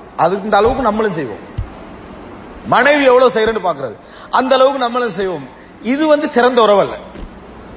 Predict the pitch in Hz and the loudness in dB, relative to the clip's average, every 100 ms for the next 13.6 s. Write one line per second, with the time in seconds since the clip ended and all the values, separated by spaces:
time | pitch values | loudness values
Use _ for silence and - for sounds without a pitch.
0 | - - 220 254 233 175 - - - - | -14 -2 2 4 4 0 -4 -12 -16 -2
1 | 214 262 254 214 180 147 123 - 170 269 | 2 4 4 4 2 2 -4 -4 -2 2
2 | 294 269 202 190 - - - - - 202 | 4 4 2 0 -4 -14 -20 -16 -10 -6
3 | 294 269 277 262 262 254 220 214 208 170 | -2 0 2 4 4 4 4 2 -2 -2
4 | 123 - - - - - - 151 226 247 | -4 -6 -14 -20 -20 -20 -4 2 4 6
5 | 233 214 190 180 160 202 269 - - - | 2 0 -4 -4 0 2 2 -4 -14 -4
6 | 185 233 269 254 247 262 247 220 196 196 | 2 4 4 0 -4 -2 2 2 0 -6
7 | 220 214 208 233 277 - - - - - | -6 -4 -4 -4 -10 -16 -20 -20 -18 0
8 | 180 247 208 240 254 247 214 190 226 214 | 4 4 2 0 2 2 2 -2 -2 -2
9 | 208 202 220 285 - - - 185 247 262 | 0 0 -2 -6 -10 -10 -2 0 2 4
10 | 294 214 247 285 269 285 262 214 240 220 | 4 6 6 4 2 0 0 0 -2 -2
11 | 247 233 247 247 226 185 170 135 - - | 0 2 2 2 -2 -4 -6 -6 -10 -20
12 | - - 196 220 196 151 117 151 240 254 | -16 -8 -4 0 2 0 0 2 4 4
13 | 254 269 269 240 180 | 4 4 4 0 -6